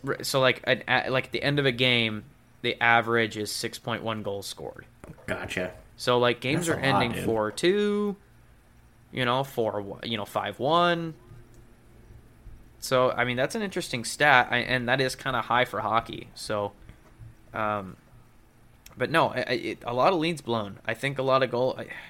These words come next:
Speaker 1: I don't know. The league is definitely changing. The game is definitely moving a lot more towards speed and skill. Um, the, I mean, the more, the more you phase out enforcers, the more that's gonna happen.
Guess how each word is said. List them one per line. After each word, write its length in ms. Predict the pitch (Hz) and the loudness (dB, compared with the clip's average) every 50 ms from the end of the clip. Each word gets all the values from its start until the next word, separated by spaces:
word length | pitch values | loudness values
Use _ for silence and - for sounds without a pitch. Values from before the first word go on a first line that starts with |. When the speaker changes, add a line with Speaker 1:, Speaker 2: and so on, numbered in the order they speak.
| - - - 131 127 | -20 -16 -12 -8 -6
Speaker 1:
I 40 | 135 | -2
don't 100 | 160 185 | 0 2
know. 240 | 190 214 185 139 - - - - - - _ _ _ - | 2 2 2 0 -4 -10 -20 -20 -20 -20 _ _ _ -2
The 60 | 143 | 0
league 200 | 151 185 220 220 | 2 2 2 0
is 100 | 247 185 | 0 2
definitely 360 | - 180 190 - 196 196 185 | 2 2 2 2 0 -4 -2
changing. 440 | - - 127 135 160 170 208 214 226 | 0 2 2 2 2 0 -2 -2 -2
The 80 | 175 139 | -4 -4
game 260 | - 117 123 139 147 | -2 0 0 0 0
is 140 | 156 143 143 | -2 -2 2
definitely 440 | - 135 143 143 165 139 127 139 | 4 4 4 4 0 -2 -2 -2
moving 360 | 127 117 117 127 127 139 131 123 | 0 0 0 0 0 0 -2 0
a 60 | 113 | 2
lot 280 | 113 120 123 - - - - - - - | 4 4 4 2 0 -8 -20 -20 -20 -16
more 280 | - 120 117 120 127 127 | -10 -4 -2 -2 -2 -2
towards 560 | - - 127 120 117 101 98 - - - - - - - | 0 0 2 2 2 0 -2 -6 -8 -8 -10 -14 -18 -12
speed 560 | - - - - - - 120 123 131 139 139 | -8 -6 -6 -6 -6 -6 -4 -4 -2 -2 -2
and 120 | 120 107 101 | -4 -4 -6
skill. 600 | - - - - 113 110 110 131 160 175 175 - - - - - - - - - | -6 -8 -6 -4 -2 0 2 4 2 2 0 -4 -16 -20 -20 -20 -20 -20 -10 -4
Um, 420 | - 117 120 117 113 110 107 104 - - - | 0 2 4 4 4 2 0 -4 -8 -6 -4
the, 140 | 117 - - | -4 -2 -2
I 40 | 120 | -2
mean, 160 | 120 117 117 | -2 -2 -4
the 60 | 113 | -4
more, 480 | 110 120 135 139 143 143 139 139 139 - - - - - - - - - - - - - - - - - - - - - | -2 0 2 4 6 6 6 4 2 -2 -10 -20 -20 -20 -20 -20 -20 -20 -20 -20 -20 -20 -20 -20 -20 -20 -20 -18 -10 -6
the 40 | 123 | 0
more 180 | 135 147 180 | 2 4 4
you 140 | 208 220 214 | 4 2 0
phase 460 | - - - 147 147 170 185 170 131 | -4 -2 2 4 6 6 6 6 6
out 380 | 127 120 123 139 160 170 - - - - _ _ - - _ _ _ _ _ _ _ _ _ - _ - | 8 8 10 10 8 8 4 0 -10 -20 _ _ -20 -20 _ _ _ _ _ _ _ _ _ -14 _ -8
enforcers, 960 | 131 123 113 - - 120 123 135 135 - 175 175 180 202 202 - - - - - - - - - - - | -8 -8 -6 -4 0 2 2 2 2 2 2 2 2 2 0 -2 -6 -8 -8 -12 -18 -20 -20 -20 -16 -6
the 480 | 117 123 127 127 123 123 123 123 120 117 | 0 2 4 6 8 8 6 6 4 2
more 320 | 120 117 117 127 147 147 | 0 0 2 4 4 6
that's 220 | 143 143 143 - | 4 4 2 2
gonna 180 | - 147 131 120 | 0 0 0 2
happen. 480 | 110 127 131 160 151 - - - - | 4 4 4 4 2 -2 -6 -14 -16